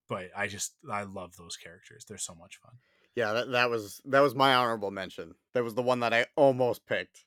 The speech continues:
Speaker 1: Yeah, yeah.
Speaker 2: And, uh, yeah, I, I, I love that. I love that series. It's so good. They, like you said, self-insert. They, they always asked the questions that we were asking, right?
Speaker 1: Yeah.
Speaker 2: So it was, it was very self-aware and, and fun and
Speaker 1: Yeah.
Speaker 2: ah,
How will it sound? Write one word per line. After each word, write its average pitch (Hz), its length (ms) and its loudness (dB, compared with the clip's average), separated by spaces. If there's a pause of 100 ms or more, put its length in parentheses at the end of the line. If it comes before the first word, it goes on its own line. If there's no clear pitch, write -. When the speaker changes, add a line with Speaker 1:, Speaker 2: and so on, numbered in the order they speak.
(140)
Speaker 1:
Yeah, 110 300 -6
yeah. 98 160 -6
Speaker 2:
And, 92 180 -10
uh, 87 420 -6
yeah, 92 220 -6 (400)
I, 95 540 -6 (180)
I, 92 140 -10
I - 20 -12
love 82 280 -12
that. 80 240 -10 (560)
I 101 40 -8
love 85 200 -10
that 80 160 -12
series. 85 280 -18
It's 90 140 -18
so 98 140 -10
good. 85 180 -12 (300)
They, 143 420 6
like 147 200 2
you 143 60 -2
said, 120 300 0
self-insert. 127 500 0 (280)
They, 143 260 8
they 143 200 6
always 151 280 6
asked - 500 0 (200)
the 131 80 0
questions 117 600 0
that 110 260 0
we 120 180 -4
were 110 220 -2
asking, 87 440 -6
right? 95 280 -2
Speaker 1:
Yeah. 110 160 0
Speaker 2:
So 98 320 -4
it 82 80 -10
was, 92 280 -14
it - 60 -12
was 107 220 -8
very 113 320 -2
self-aware 98 720 -4
and, 87 260 -12
and 87 220 -16
fun 87 500 -10
and 82 240 -18
Speaker 1:
Yeah. 98 140 -16 (160)
Speaker 2:
ah, 202 100 -20